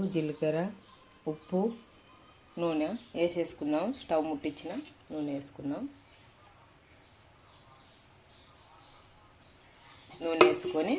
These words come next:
నూనె కొంచెం కాగిన తర్వాత మిగతా వేసుకుందాం. ఇట్లా చూడండి, వర్షం వస్తుంది కదా, ఇట్లా గుడ్ల కూర చేసుకొని తినడం వల్ల సూపర్ టేస్ట్ ఉంటుంది, సూపర్ ఎంజాయ్ చేయొచ్చు. చూడండి, ఇట్లా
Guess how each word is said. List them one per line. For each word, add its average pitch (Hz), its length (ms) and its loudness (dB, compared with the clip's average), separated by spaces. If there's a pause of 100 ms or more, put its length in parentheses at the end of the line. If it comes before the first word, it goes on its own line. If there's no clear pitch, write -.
(100)
నూనె 175 200 4 (100)
కొంచెం 151 280 -2 (280)
కాగిన 147 320 0
తర్వాత 143 280 -4 (240)
మిగతా 160 300 -6
వేసుకుందాం. 139 500 -6 (760)
ఇట్లా 165 220 2 (500)
చూడండి, 180 400 0 (840)
వర్షం 175 320 2
వస్తుంది 170 320 0
కదా, 143 200 0
ఇట్లా 143 240 -2
గుడ్ల 143 200 0 (100)
కూర 160 140 4 (140)
చేసుకొని 143 500 -4 (240)
తినడం 151 320 0
వల్ల 156 240 0
సూపర్ - 460 -6
టేస్ట్ 151 280 -4
ఉంటుంది, 151 240 -2
సూపర్ 151 380 -2
ఎంజాయ్ 151 340 4
చేయొచ్చు. 147 400 2 (600)
చూడండి, 160 420 0
ఇట్లా 160 200 0